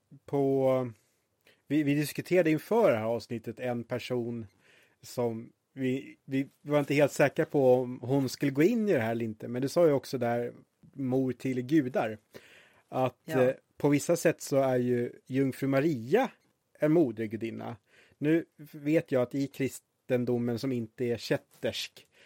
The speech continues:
Speaker 1: så är ju treenigheten Fader, Son och det heliga Ande. Och det är ju det som är guden. Det är en monoteism. Men Maria har ju en väldigt viktig funktion i kulten, och så jag förstår att man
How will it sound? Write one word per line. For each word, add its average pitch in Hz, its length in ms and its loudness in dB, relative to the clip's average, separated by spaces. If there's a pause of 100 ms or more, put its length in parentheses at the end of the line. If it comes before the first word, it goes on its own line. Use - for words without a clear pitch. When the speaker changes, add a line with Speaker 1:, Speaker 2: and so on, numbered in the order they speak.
(200)
Speaker 1:
så - 180 -4
är 117 160 0
ju 113 80 -2
treenigheten 117 1120 -4
Fader, 113 400 -4
Son 113 300 -8
och 110 140 -14
det 117 80 -8
heliga 113 240 -6
Ande. 131 380 0
Och - 360 -6 (220)
det - 100 -6
är 120 40 0
ju 120 60 2
det 120 340 0
som 117 200 -6
är 113 100 -2
guden. 110 800 -2 (120)
Det 113 160 -14
är 113 80 -10
en 110 140 -14 (480)
monoteism. 117 720 -2 (560)
Men 117 500 -4 (320)
Maria 135 640 2
har 151 240 6
ju 143 100 2
en 123 120 -2
väldigt 123 600 -2
viktig 117 520 -8
funktion 202 920 -4 (540)
i 113 340 -6 (400)
kulten, 156 960 0
och 127 240 0
så - 100 -6
jag 120 160 0
förstår 120 380 -8
att 120 280 -10
man 123 420 -12